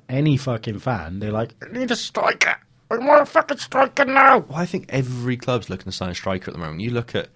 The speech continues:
Speaker 1: I saw, I saw a Nottingham Forest fucking fan saying, "Where's our striker? You got Lewis Grabban."
Speaker 2: And they signed about eight.
Speaker 1: Fuck off.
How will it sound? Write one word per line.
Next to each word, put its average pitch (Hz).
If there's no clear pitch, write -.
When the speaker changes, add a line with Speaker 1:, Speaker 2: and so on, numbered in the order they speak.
Speaker 1:
I 254
saw, 254
I 233
saw 262
a 240
Nottingham 208
Forest 247
fucking 147
fan 127
saying, 143
"Where's 196
our 202
striker? 208
You 190
got 233
Lewis 226
Grabban." 220
Speaker 2:
And 185
they 254
signed 240
about 160
eight. -
Speaker 1:
Fuck 240
off. 240